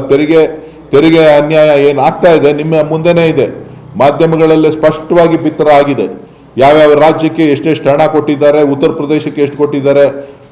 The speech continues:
ಮಧ್ಯಪ್ರದೇಶಕ್ಕೆ ಎಷ್ಟು ಕೊಟ್ಟಿದ್ದಾರೆ, ರಾಜಸ್ಥಾನಕ್ಕೆ ಎಷ್ಟು ಕೊಟ್ಟಿದ್ದಾರೆ, ಗುಜರಾತ್ಗೆ ಎಷ್ಟು ಕೊಟ್ಟಿದ್ದಾರೆ, ಕರ್ನಾಟಕಕ್ಕೆ ಎಷ್ಟು ಕೊಟ್ಟಿದ್ದಾರೆ ಅಂತೇಳಿ ಸ್ಪಷ್ಟವಾಗಿ, ಆ, ತಾವೇ ರಾಷ್ಟ್ರದ ಜನರಿಗೆ ತಿಳಿಸಿದ್ದೀರಿ.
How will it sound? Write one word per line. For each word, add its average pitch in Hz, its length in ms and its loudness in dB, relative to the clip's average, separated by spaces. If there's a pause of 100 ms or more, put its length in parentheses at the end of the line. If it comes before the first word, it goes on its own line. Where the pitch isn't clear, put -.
(140)
ಮಧ್ಯಪ್ರದೇಶಕ್ಕೆ 156 760 -2
ಎಷ್ಟು 143 180 -8
ಕೊಟ್ಟಿದ್ದಾರೆ, 143 420 0
ರಾಜಸ್ಥಾನಕ್ಕೆ 156 720 -2
ಎಷ್ಟು 147 160 -10
ಕೊಟ್ಟಿದ್ದಾರೆ, 143 420 -2
ಗುಜರಾತ್ಗೆ 147 560 -4
ಎಷ್ಟು 147 100 -14
ಕೊಟ್ಟಿದ್ದಾರೆ, 139 500 -2
ಕರ್ನಾಟಕಕ್ಕೆ 147 680 -2
ಎಷ್ಟು - 140 -6
ಕೊಟ್ಟಿದ್ದಾರೆ 135 500 -2
ಅಂತೇಳಿ 156 360 -4 (440)
ಸ್ಪಷ್ಟವಾಗಿ, 180 680 2 (540)
ಆ, - 20 2 (420)
ತಾವೇ 180 260 4 (520)
ರಾಷ್ಟ್ರದ 151 400 0 (100)
ಜನರಿಗೆ 139 300 -2
ತಿಳಿಸಿದ್ದೀರಿ. 180 580 0